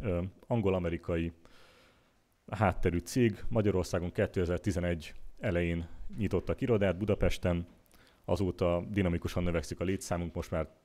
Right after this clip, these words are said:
százhúsz, százharminc embernél jár. Ö,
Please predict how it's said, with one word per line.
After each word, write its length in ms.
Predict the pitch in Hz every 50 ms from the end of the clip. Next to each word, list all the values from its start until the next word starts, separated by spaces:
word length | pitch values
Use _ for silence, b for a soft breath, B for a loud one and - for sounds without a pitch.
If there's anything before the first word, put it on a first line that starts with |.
| _ -
százhúsz, 560 | - - 104 87 82 - - 90 - - - 87 82 82 - - 85 82 -
százharminc 640 | - - - 95 85 - - 90 82 85 85 80 -
embernél 440 | 90 82 82 82 78 76 78 80 85
jár. 320 | 92 101 98 90 - B B B B B B B B B B B B B B B B B B B B
Ö, 260 | - - - 82 85